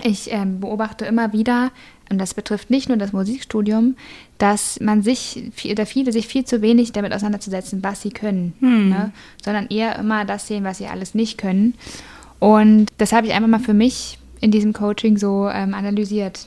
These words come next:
Speaker 2: Ja, der Idealzustand wäre eigentlich, dass man innerhalb des Studiums auch ein Coaching bekommt, also oder meinetwegen der Professor oder die Professorin, der Coach, die Coachin ist und das eigene Profil mal untersucht. Also was sind deine Fähigkeiten, was kannst du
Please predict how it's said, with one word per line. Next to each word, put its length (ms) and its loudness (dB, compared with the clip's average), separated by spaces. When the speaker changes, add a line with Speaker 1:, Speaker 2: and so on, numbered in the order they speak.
Speaker 2:
Ja, 100 -20
der 140 0
Idealzustand 840 2
wäre 180 2
eigentlich, 360 -4
dass 180 -6
man 160 -2
innerhalb 320 0
des 120 -6
Studiums 460 -4
auch 320 -4
ein 200 -2
Coaching 460 -4
bekommt, 440 -6
also 160 -6
oder 240 -4
meinetwegen 320 -2
der 100 -2
Professor 580 -4
oder 120 -4
die 80 -4
Professorin, 640 -8
der 120 -4
Coach, 480 -8
die 80 -10
Coachin 340 -8
ist 320 -8
und 240 0
das 120 -2
eigene 320 0
Profil 720 -2
mal 200 -2
untersucht. 600 -8
Also 320 -8
was 260 -2
sind 160 -2
deine 180 0
Fähigkeiten, 720 -2
was 200 -4
kannst 400 -2
du 180 0